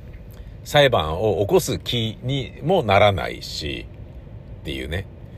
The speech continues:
で、まあ、だ-、え、そのB子さんは、セックスそのものは同意したとみなされてしまうだろうなっていうのがあるんだけど、そのセックスが終わった後に言われた一言が、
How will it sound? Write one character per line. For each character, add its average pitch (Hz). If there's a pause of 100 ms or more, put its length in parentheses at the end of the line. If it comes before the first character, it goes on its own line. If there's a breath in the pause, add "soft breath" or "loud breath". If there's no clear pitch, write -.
(480 loud breath)
で、 98
ま 147
あ、 113
だ-、 117
え、 90 (540)
そ -
の 156
B 226
子 151
さ 110
ん 110
は、 117
セ -
ッ -
ク -
ス 117
そ 175
の 208
も 233
の 254
は 131
同 156
意 170
し - (580)
た 160 (280 loud breath)
と 131
み 120
な 175
さ 190
れ 175
て 101
し -
ま 151
う 180
だ 139
ろ 170
う -
な 170
っ -
て -
い 131
う 165
の 139
が 117
あ 139
る 139
ん 120
だ 98
け 95
ど、 117 (340 loud breath)
そ 151
の 139
セ -
ッ - (140)
ク -
ス 147
が 117
終 143
わ 233
っ 302 (160)
た 294
後 339
に 202
言 156
わ 139
れ 135
た 151
一 139
言 98
が、 107